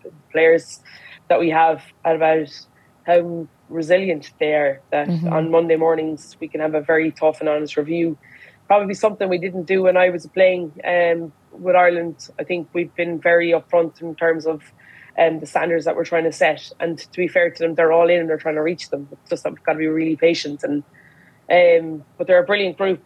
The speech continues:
Speaker 1: and I love working with them and I love the people that I'm coaching with and, and the whole environment up here. I just think, um, it's different. You know,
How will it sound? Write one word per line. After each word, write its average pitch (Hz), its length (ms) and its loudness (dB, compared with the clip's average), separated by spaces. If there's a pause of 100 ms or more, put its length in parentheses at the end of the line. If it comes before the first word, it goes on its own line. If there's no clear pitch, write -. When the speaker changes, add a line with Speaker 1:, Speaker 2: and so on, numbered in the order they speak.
(100)
Speaker 1:
and 170 120 -4
I 170 100 0
love 175 200 2
working 170 300 -2
with 156 140 -8
them 151 360 -8
and 156 340 -4
I 156 120 -2
love 165 180 2
the - 80 -20
people 165 300 -8
that 160 100 0
I'm 156 100 -6
coaching 165 360 -2
with 151 200 -6
and, 156 320 -4
and 156 200 -6
the 156 80 4
whole 165 180 2
environment 165 480 0
up 139 160 -12
here. 147 160 -2
I 143 60 -4
just 151 240 -10
think, 165 240 -2 (680)
um, 151 760 2 (480)
it's - 180 -14
different. 156 500 -4
You 151 80 -8
know, 151 220 -4